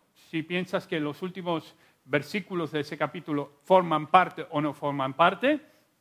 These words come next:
Dos. Lucas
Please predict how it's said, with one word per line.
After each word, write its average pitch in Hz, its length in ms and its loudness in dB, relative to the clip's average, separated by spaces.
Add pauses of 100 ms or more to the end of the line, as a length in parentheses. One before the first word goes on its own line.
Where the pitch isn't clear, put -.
(240)
Dos. 180 480 4 (1000)
Lucas 247 640 4